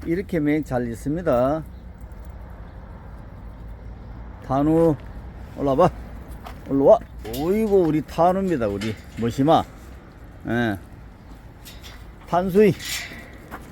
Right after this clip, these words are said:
탄수, 이리 와봐. 니 말고 탄수이가 와봐야지. <laughs> 아이고, 자식. 우리 탄수이는 암컷으로는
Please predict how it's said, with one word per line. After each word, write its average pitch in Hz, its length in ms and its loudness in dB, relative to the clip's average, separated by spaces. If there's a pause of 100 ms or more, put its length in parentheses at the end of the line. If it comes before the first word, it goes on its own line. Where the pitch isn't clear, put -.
(440)
탄수, 170 260 0
이리 180 100 2
와봐. 180 260 8 (600)
니 127 160 2
말고 160 480 4
탄수이가 180 480 -2
와봐야지. 120 1000 2
<laughs> - 240 -10 (1500)
아이고, 160 280 -2
자식. 101 340 -12 (840)
우리 123 200 -4
탄수이는 156 760 0 (460)
암컷으로는 147 1120 -2